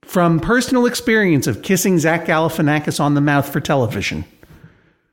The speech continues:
that kissing someone with a beard or mustache is gross, even if they don't have food in it. It's gross and it's weird.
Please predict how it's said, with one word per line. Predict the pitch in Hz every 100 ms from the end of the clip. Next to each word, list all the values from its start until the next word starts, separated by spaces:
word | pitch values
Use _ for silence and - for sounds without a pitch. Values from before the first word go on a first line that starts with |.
| _ -
that | - -
kissing | 196 - 226
someone | 214 202 190 190 202
with | 139 135 -
a | -
beard | 110 131 151 147
or | 143
mustache | 123 - 131 120 - - - _ _ _ _ _ _
is | 147 117
gross, | 160 151 120 -
even | 196 233
if | -
they | 175
don't | 139 185
have | 208 156
food | - - 202 190 170
in | 170 123
it. | - - _ _ - _ _ _ -
It's | - -
gross | 180 190 175
and | 170
it's | 139
weird. | 139 160 139 98 85